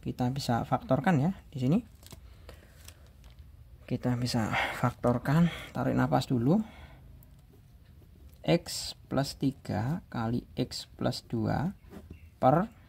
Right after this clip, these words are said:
X, X berarti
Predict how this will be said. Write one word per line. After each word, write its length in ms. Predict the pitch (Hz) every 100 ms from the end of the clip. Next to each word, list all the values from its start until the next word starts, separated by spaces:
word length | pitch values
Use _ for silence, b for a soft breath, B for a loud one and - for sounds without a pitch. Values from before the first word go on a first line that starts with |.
| b - - - - - - - -
X, 640 | - - - - - - - - - - -
X 480 | 110 - - - -
berarti 960 | 113 110 110 - 139 156 170 175 175